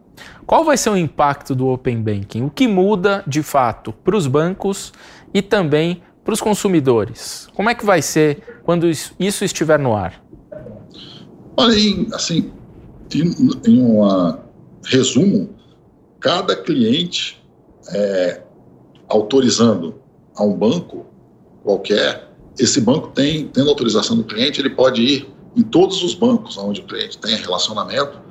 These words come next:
Speaker 2: e buscar todas as informações dos negócios que ele tem lá, possibilitando a esse banco que ele deu autorização a, digamos assim, oferecer uma proposta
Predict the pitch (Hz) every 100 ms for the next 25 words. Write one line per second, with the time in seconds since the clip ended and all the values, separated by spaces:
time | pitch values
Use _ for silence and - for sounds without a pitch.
0 | - - - 135 160 - 120 131 - 143
1 | 170 175 - 147 - 143 135 120 - 120
2 | 143 135 - 113 143 107 107 - 123 -
3 | 143 135 120 156 - - - - - -
4 | - 190 220 - 175 170 156 - 127 107
5 | 95 98 95 101 104 92 - 101 95 98
6 | 90 90 95 95 107 - 127 151 - -
7 | - - - - 110 117 120 117 113 107
8 | 104 98 92 87 101 113 110 98 113 101
9 | 82 - - - _ - - 143 139 -
10 | 127 139 143 156 - 120 139 -